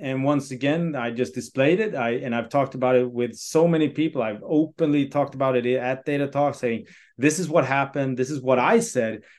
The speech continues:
This is the turnout." So I was wrong. And what, what does this mean? Well, first of all, do not base your decisions on gut feeling. Once again,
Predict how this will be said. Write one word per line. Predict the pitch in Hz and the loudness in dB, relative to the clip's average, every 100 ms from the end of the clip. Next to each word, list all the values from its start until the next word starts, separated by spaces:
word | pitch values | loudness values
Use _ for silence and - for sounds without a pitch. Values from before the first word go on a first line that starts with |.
| _ - | _ -4
This | 135 | 0
is | 143 123 | 0 -2
the | 127 | -2
turnout." | 123 139 131 95 95 | 0 0 0 -2 -6
So | 117 | -4
I | 110 160 | 0 2
was | 170 123 | 2 2
wrong. | 160 143 113 | 2 2 0
And | 113 | -4
what, | 113 143 156 | 2 2 2
what | 131 135 - | -2 -2 0
does | 127 | -2
this | 120 113 | -2 -4
mean? | 135 104 | -4 -4
Well, | 113 | -4
first | 110 165 185 135 | 2 4 4 2
of | |
all, | 127 120 | 0 2
do | 127 | 0
not | 127 143 147 - _ _ _ 113 | 0 0 0 -6 _ _ _ 0
base | 143 143 143 | 2 2 0
your | 117 | -6
decisions | 117 - 135 120 107 | -4 -2 -2 -2 -4
on | 107 | -4
gut | 104 143 - | -2 -2 0
feeling. | 180 196 220 123 | 0 0 -2 -8
Once | 101 127 135 120 | 0 2 4 2
again, | 131 117 127 190 185 | -2 0 0 0 -8